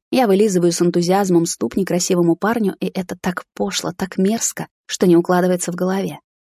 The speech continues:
Меня это сильно заводит, возбуждение растет с каждой секундой. Я уже хочу, чтобы кто-нибудь из парней скорее бы засунул в меня свой член. Дырочки расслабляются в ожидании вхождения в них твердых стволов. Анхель присаживается возле моей задницы и начинает водить своими пальцами по моим половым губкам.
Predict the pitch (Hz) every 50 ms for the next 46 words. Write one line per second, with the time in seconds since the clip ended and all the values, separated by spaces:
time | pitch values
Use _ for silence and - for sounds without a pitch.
0 | _ _ _ - 190 190 190 190 185 180 175 180 175 - 226 208 190 180 175 165
1 | 170 170 165 190 240 226 - - 160 160 175 180 175 190 185 190 240 240 214 185
2 | 175 175 175 - - 247 - - - 185 185 185 180 - - 196 - - 175 165
3 | 151 - - - _ _ _ _ - 196 196 180 180 175 180 175 180 175 180 214
4 | 202 - - 165 165 165 - - 185 180 170 165 - 170 - - - 180 180 202
5 | 233 226 - - - 175 175 175 165 180 175 170 170 - - 196 180 170 175 185
6 | 170 170 170 170 - - 180 185 185 - - 156 - - - _ _ _ _ -
7 | 151 170 175 170 165 - - 175 170 165 - - - 185 180 180 208 233 208 175
8 | - - 160 170 170 175 170 185 208 220 208 180 170 - - - 165 165 - 185
9 | 196 214 190 175 - 170 165 156 175 185 - - 175 160 160 175 - 160 - -
10 | - - 175 170 175 165 165 - _ _ _ _ _ _ _ _ _ _ - 262
11 | 359 - - 196 180 - 185 180 - 214 220 208 - 180 180 175 - 175 175 185
12 | 180 180 175 180 175 180 175 175 175 - 254 269 254 262 262 - - - 254 -
13 | - 262 254 233 185 - - 190 196 202 196 180 175 170 175 175 170 226 240 -
14 | - 180 170 170 170 165 160 - 185 202 214 - - - 185 185 - 170 165 156
15 | 156 165 180 175 180 170 156 156 160 160 165 - 175 170 - - - 147 165